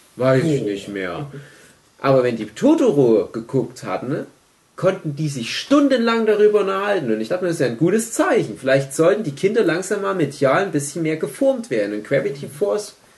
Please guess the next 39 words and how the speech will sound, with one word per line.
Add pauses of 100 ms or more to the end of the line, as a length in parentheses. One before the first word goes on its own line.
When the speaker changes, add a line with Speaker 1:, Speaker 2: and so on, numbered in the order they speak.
(140)
Speaker 1:
macht
ja
genau
das. (320)
Mir
war
aber
wichtig,
dass
man
das
so
ein
bisschen
administriert,
ihr,
ihre
Sehgewohnheit.
Und
ich
habe
halt
gesagt,
hier, (220)
ich
kann
das
nicht
die
ganze
Zeit
für
euch
bestimmen,
aber
sagt
bitte
euren
Eltern,